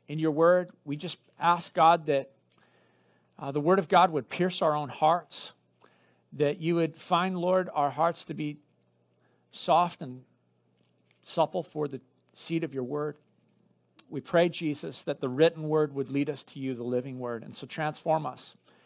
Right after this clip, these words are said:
And we ask these things in Jesus' name. Amen. Right on. Grab a seat there. All right. Letter to the Colossians. Been working our way here through chapter one.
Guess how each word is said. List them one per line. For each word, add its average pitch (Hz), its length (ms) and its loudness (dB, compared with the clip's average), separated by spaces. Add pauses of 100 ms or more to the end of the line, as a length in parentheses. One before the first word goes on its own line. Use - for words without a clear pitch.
(380)
And 117 100 -12
we 120 120 -8
ask 135 240 -6
these 143 180 -12
things 131 240 -14
in 120 100 -16
Jesus' 113 400 -14
name. 120 220 -14 (260)
Amen. 165 400 -2 (440)
Right 156 160 2
on. 214 160 0
Grab 190 160 4
a 170 40 -4
seat 226 240 -4
there. 233 240 2 (800)
All 151 100 -4
right. 208 280 8 (120)
Letter 226 240 6
to 233 120 2
the 202 80 6
Colossians. 226 880 4 (600)
Been 165 120 0
working 214 320 6
our 190 80 6
way 202 180 10
here 208 240 6
through 190 220 -4
chapter 190 440 4
one. 185 440 4